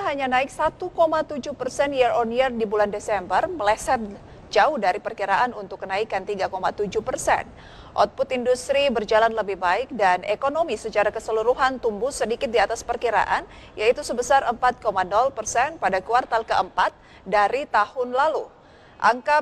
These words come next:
P D B kuartal empat ini melampaui ekspektasi yang memperkirakan pertumbuhan tiga koma enam persen.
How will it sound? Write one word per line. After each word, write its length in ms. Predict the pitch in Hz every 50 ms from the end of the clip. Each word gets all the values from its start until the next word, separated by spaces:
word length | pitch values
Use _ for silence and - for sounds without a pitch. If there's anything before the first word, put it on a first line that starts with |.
| 294
P 80 | 294 277
D 160 | 233 262 254
B 160 | 226 277 302
kuartal 480 | - 285 254 254 254 - 254 240 226 - -
empat 320 | 233 233 - 226 226 - 226
ini 320 | 220 220 254 302 330 320
melampaui 480 | 254 226 208 202 208 202 226 226 233 -
ekspektasi 800 | 214 214 - - - 240 233 - - 233 254 262 - 285 240 196
yang 160 | 185 185 196
memperkirakan 720 | 196 185 240 240 233 277 285 285 294 277 - 208 220 247
pertumbuhan 640 | 240 233 220 - 220 202 202 220 254 269 269 269 254
tiga 320 | - 294 247 220 247 240 233
koma 400 | 233 226 208 190 202 226 226 -
enam 400 | - 208 190 190 208 208 202 202
persen. 480 | - - 220 - - 214 214 180 -